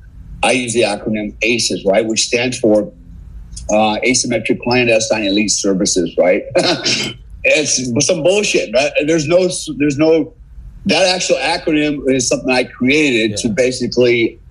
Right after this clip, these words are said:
Speaker 1: um, basically, uh, define an organization I work for without actually calling out the organization, right? So mining op-,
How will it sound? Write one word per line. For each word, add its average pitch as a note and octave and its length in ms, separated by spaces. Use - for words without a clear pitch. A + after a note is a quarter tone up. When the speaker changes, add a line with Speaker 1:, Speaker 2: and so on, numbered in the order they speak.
Speaker 1:
um, A2 760
basically, A2 600
uh, G2 420
define A2+ 760
an A2 100
organization G2+ 600
I F#2 60
work B2 300
for G#2+ 120
without G2 280
actually G2+ 360
calling A#2 300
out - 100
the G#2+ 80
organization, F2+ 800
right? F#2+ 220
So A2+ 220
mining A2 420
op-, F#2+ 260